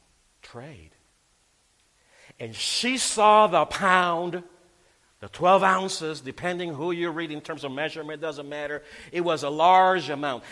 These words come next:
And she took it, and she broke the seal,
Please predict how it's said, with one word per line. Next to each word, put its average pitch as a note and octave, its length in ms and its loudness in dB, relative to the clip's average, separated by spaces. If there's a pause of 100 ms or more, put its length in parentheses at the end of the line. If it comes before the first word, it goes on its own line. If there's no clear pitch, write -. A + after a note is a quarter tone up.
(140)
And D#3 140 -2
she D#3+ 220 -4
took A#3+ 460 6
it, A#3+ 200 2 (240)
and F3 160 -2
she E3 200 -4
broke F#3+ 440 6
the G#3 100 2
seal, A#3 880 2